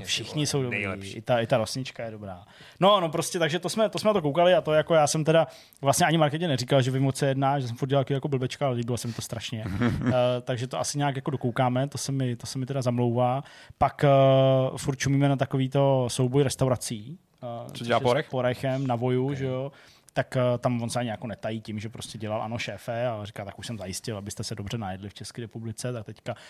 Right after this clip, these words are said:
Speaker 2: je potřeba, aby ty nejlepší restaurace mezi sebou svedly nějaký souboj. A za to čuměli, a to je prostě nějak-, nějaký semifinálový kolo, to je takový jako dílčí, to není ani dobrý, ani špatný,
Speaker 3: Mm,
Speaker 2: prostě jenom jako
Speaker 3: prostě jenom je.
Speaker 2: další, další Porajchovina,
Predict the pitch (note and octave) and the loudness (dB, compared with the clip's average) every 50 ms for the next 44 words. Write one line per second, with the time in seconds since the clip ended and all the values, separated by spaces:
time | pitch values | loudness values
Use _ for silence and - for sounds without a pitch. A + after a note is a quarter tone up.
0 | - - B2+ A2 A2+ A2 - - A#2 A2+ A2+ A2 A2 A2 G#2 - A#2 A2 G2+ G#2+ | -14 -12 -10 -8 -8 -6 -6 -6 -4 -2 -2 -2 -2 -4 -6 -6 -6 -6 -8 -10
1 | G#2 - C3+ A#2 A2 - - B2 A#2 A2 - - B2+ A#2+ A2 G#2+ A2 A2 A#2 A#2+ | -12 -12 -12 -12 -12 -12 -12 -10 -10 -12 -12 -10 -6 -4 -4 -4 -4 -6 -6 -4
2 | A#2+ A#2+ - - A#2+ A#2 B2 B2+ B2+ B2 B2 - C#3+ C3 - - A#2 A2 A#2+ C3+ | -4 -6 -6 -6 -6 -6 -4 -4 -4 -4 -4 -6 -6 -8 -6 -6 -8 -6 -4 -4
3 | C#3 C3+ - - - - - _ - - G#2 G#2+ B2+ - - G2+ G2+ G#2 A2 A2 | -4 -4 -6 -10 -20 -20 -20 _ -16 -14 -10 -8 -8 -8 -8 -8 -4 -2 -2 -2
4 | G#2 A2+ G2+ G2 - - A2+ G#2 G2 - A2+ G2+ G2 - - - - A#2 G#2+ - | -4 -6 -12 -12 -12 -12 -10 -12 -10 -10 -10 -10 -10 -10 -12 -12 -12 -12 -12 -10
5 | - A#2+ A2 A2 A2+ A#2 A2 - G#2 G2 G2+ G2 - G2 F#2 F#2 - - G#2+ F#2+ | -8 -6 -6 -6 -6 -8 -10 -8 -8 -8 -8 -8 -10 -10 -12 -12 -10 -10 -12 -10
6 | - A2+ G#2+ G2 G2 G2 - - A#2+ A#2+ B2 B2+ C3+ C#3+ C#3 C#3+ C#3 B2 A#2 A#2 | -8 -8 -8 -8 -10 -10 -10 -10 -6 -4 -2 -2 0 -2 -2 -2 -2 -4 -6 -8
7 | B2+ B2 B2+ B2+ - - - - _ - A#2 B2 C3 B2 A#2+ A2+ A2 A2 B2+ B2 | -8 -6 -6 -6 -8 -8 -12 -18 _ -10 -4 -2 0 0 0 0 0 -2 -2 -2
8 | B2+ A#2+ A#2 A2 A2+ G#2+ F#2+ A2+ C3 B2 A2 A2 G#2+ G#2+ G2+ G2+ G2+ - - - | 0 0 -2 -2 -2 -4 -4 -2 -2 -2 0 0 -2 -2 -4 -6 -8 -14 -14 -4
9 | C3+ B2+ B2 B2 - - C#3+ C#3 C3 - C3+ B2 A2+ A2 - - C#3+ C3+ B2+ B2+ | 0 2 2 2 2 0 0 0 -2 -2 -2 -2 -2 -2 -2 -4 -4 -2 -2 -2
10 | A#2 - B2+ A#2 A2+ A2+ A#2+ - - C3 C3+ C#3+ D3+ D3+ D#3 D#3 | -4 -2 -2 -2 0 0 -2 -2 0 0 2 4 4 4 2 2